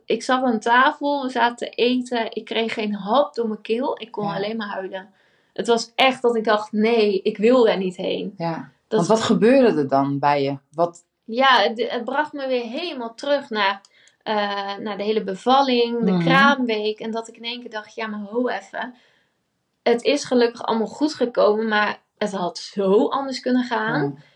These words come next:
Speaker 1: En ik heb echt in standje overlevingsmodus heb ik dat allemaal doorstaan. Maar
Speaker 2: Ja.
Speaker 1: jemig, ik kon het echt niet plaatsen. Dat ik echt dacht van, "Oh, het liefst, eh, ga ik nu meteen, eh, ermee aan de slag." Want, eh,
Speaker 2: Ja,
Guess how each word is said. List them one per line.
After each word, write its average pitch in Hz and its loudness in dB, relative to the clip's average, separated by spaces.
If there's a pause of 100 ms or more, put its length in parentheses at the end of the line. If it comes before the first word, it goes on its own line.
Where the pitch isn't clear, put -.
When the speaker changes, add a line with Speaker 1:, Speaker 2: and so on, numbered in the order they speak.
(200)
Speaker 1:
En 214 2
ik 202 -4
heb 190 -2
echt - -8
in 190 -6
standje 196 -4
overlevingsmodus 196 0
heb 202 0
ik 190 -10
dat 196 -6
allemaal 196 -6
doorstaan. 202 0
Maar 185 0
Speaker 2:
Ja. 160 -12 (420)
Speaker 1:
jemig, 208 2
ik 240 2
kon 214 0
het 196 -8
echt 226 2
niet 208 -2
plaatsen. 226 0
Dat 196 -4
ik 214 -8
echt 208 -2
dacht 202 0
van, 214 0 (840)
"Oh, 208 4
het 202 0
liefst, 233 -4
eh, 247 4 (220)
ga - 0
ik 240 0
nu 254 -2
meteen, 262 -2
eh, 208 -2
ermee 214 -4
aan 214 -4
de 214 -8
slag." 214 -2
Want, 247 -4
eh, 262 0
Speaker 2:
Ja, 262 2